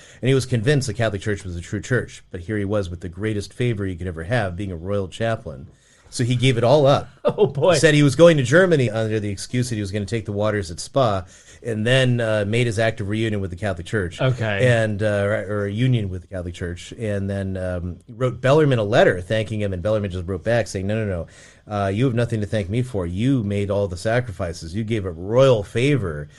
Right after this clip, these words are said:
Speaker 1: in
Speaker 2: Mm-hmm.
Speaker 1: order to enter Christ, to, to take possession of Christ's true bride, the church."
Speaker 2: Mm-hmm,
Speaker 1: And so,
Speaker 2: mm-hmm, mm-hmm.
Speaker 1: um, a-, anyway,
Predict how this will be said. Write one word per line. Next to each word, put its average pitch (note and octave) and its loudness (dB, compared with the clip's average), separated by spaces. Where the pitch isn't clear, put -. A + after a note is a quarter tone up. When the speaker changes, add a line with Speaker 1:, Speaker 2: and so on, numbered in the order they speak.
Speaker 1:
in A2+ -2
Speaker 2:
Mm-hmm. A2+ 0
Speaker 1:
order A2+ 2
to G#2 -2
enter G#2+ -2
Christ, G2+ -4
to, G#2 -4
to F2+ -6
take A2 -6
possession G#2 -4
of F2 -10
Christ's G2 -6
true G2+ -6
bride, F#2 -2
the - -20
church." - -6
Speaker 2:
Mm-hmm, A#2 0
Speaker 1:
And - -2
so, - -2
Speaker 2:
mm-hmm, G#2+ -4
mm-hmm. G#2+ -6
Speaker 1:
um, G#2+ -2
a-, G#2+ 0
anyway, B2+ 0